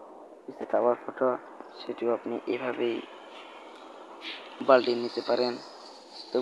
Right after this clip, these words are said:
বন্ধুরা, আজকের মতো আমার এই ভিডিওয় এ পর্যন্তই। আম-, আমি আপনাদের সাথে আছি আরও অনেক ভিডিও নিয়ে।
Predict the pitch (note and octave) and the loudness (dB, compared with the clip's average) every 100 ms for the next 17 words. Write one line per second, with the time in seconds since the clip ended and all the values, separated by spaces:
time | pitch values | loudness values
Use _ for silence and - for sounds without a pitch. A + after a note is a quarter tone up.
0 | B2 A#2+ B2+ B2+ B2 - - - B2+ B2+ | 0 -2 -2 0 0 -2 -6 -4 -2 0
1 | A#2+ A#2+ A#2 A#2+ A#2 A#2+ B2 A#2+ A#2+ B2+ | 0 0 0 2 2 0 2 2 2 -4
2 | - - - - - - - - - - | -12 -12 -12 -12 -14 -12 -12 -12 -4 -2
3 | - - - - - - - - - - | -2 -2 -2 -2 -4 -12 -16 -16 -14 -6
4 | B2 B2 B2 B2+ B2 B2+ A#2+ - - - | 0 4 4 4 4 6 6 4 -6 -8
5 | B2 B2 - - - - - - - - | -4 -4 -6 -10 -12 -10 -8 -8 -8 -14
6 | - - A#2 B2 - B2+ C3 B2+ - - | -4 0 2 2 4 4 8 8 6 8
7 | D3 C#3+ - C3 B2 - B2 C#3+ - - | 8 8 8 8 8 6 4 4 2 -4
8 | - - - - - G2+ G#2+ G#2+ A2 A#2 | -12 -12 -12 0 10 12 12 12 10 8
9 | B2 B2 B2+ B2 B2 A#2 | 8 10 10 10 6 6